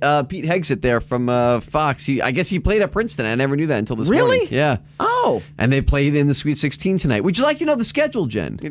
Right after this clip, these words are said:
Speaker 2: Well, no, not really.
Speaker 1: All right. You got
Speaker 2: Okay.
Speaker 1: Alabama against San
Speaker 2: <laughs>
Speaker 1: Diego State.
Speaker 2: Oh, well, by San Diego.
Speaker 1: Yeah, probably.
Speaker 2: <laughs>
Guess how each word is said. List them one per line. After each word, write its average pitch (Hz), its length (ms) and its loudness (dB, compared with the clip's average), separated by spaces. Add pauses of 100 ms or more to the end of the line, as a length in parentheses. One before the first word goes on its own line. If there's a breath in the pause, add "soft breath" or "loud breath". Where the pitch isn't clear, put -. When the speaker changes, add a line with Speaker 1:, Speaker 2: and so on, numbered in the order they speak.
(140)
Speaker 2:
Well, 147 380 -2
no, 127 240 2
not 117 260 -2
really. 95 380 -2
Speaker 1:
All 131 80 0
right. 147 280 0
You 123 80 -4
got 139 140 0
Speaker 2:
Okay. 143 120 -6
Speaker 1:
Alabama 196 520 2
against 175 320 0
San 196 160 2
Speaker 2:
<laughs> 202 40 4
Speaker 1:
Diego 185 260 0
State. 165 400 -2 (240 loud breath)
Speaker 2:
Oh, 147 360 2
well, 127 360 0
by 110 160 2
San 123 260 2
Diego. 127 480 2
Speaker 1:
Yeah, 113 260 2
probably. 110 680 0
Speaker 2:
<laughs> - 60 -14